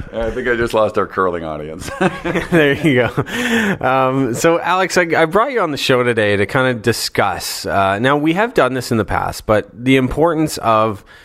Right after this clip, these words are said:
Speaker 2: senior care. This is something that, you know, with the, the way our population is going right now,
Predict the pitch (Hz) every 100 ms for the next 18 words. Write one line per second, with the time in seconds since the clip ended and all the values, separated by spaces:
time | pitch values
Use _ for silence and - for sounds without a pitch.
0 | - - - _ - - 147 135 107 92
1 | - - _ 117 143 190 - 170 165 160
2 | 147 131 117 - 104 123 113 107 101 -
3 | 50 - - - 64 64 123 139 160 -
4 | 123 123 131 139 165 143 139 131 131 123
5 | 117 120 107 95 123 139 120 95 85 73
6 | 73 76 92